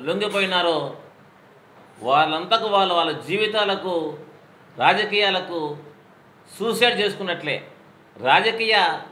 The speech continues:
సమాధి కట్టుకున్నట్లే అని చెప్పేసి కూడా తెలియజేస్తా ఉన్నాం. అడ్డంగా తప్పుడు దావలో ఒక ఎంఎల్సీని, నిజంగా చెప్పాలి,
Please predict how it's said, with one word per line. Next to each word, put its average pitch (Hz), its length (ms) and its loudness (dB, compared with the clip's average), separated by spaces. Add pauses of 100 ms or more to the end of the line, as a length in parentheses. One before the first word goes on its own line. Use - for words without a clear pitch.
(140)
సమాధి 202 480 0
కట్టుకున్నట్లే 185 560 -2
అని 170 140 -4
చెప్పేసి 170 420 -6
కూడా 170 180 4 (840)
తెలియజేస్తా 196 640 0
ఉన్నాం. 151 240 -4 (1200)
అడ్డంగా 226 480 4 (1400)
తప్పుడు 240 460 2
దావలో 208 340 4 (800)
ఒక 185 80 -10 (180)
ఎంఎల్సీని, 214 560 -4 (200)
నిజంగా 135 280 -6
చెప్పాలి, 131 240 -14